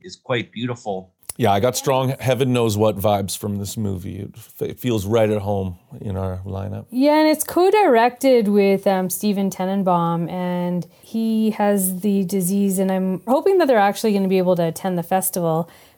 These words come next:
Speaker 3: but, uh, it's possible that, you know, a lot of the story is also, as they've co-written and directed it, um, coming from some personal experiences, so.
Speaker 1: Yeah,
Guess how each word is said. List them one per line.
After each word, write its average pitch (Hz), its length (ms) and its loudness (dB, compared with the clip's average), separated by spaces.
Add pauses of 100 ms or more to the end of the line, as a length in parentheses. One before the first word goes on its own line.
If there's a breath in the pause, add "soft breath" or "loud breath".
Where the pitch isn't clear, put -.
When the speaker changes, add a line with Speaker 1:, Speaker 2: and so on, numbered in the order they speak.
(160 loud breath)
Speaker 3:
but, 175 520 0
uh, 175 300 0
it's 202 180 0
possible 190 640 2
that, 170 360 0 (160)
you 190 140 -4
know, 170 320 -4 (180)
a 190 120 -2
lot 180 240 0
of 180 100 0
the 175 100 -2
story 170 600 -2 (320 soft breath)
is 175 100 -2
also, 190 540 4
as 185 240 0
they've 180 240 -2
co-written 180 440 0
and 170 160 -4
directed 185 400 -4
it, 170 280 -2
um, 165 400 -6
coming 175 280 -6
from 175 200 -8
some 180 180 -8
personal 170 380 -6
experiences, 165 800 -6
so. - 300 -4 (260)
Speaker 1:
Yeah, 175 180 2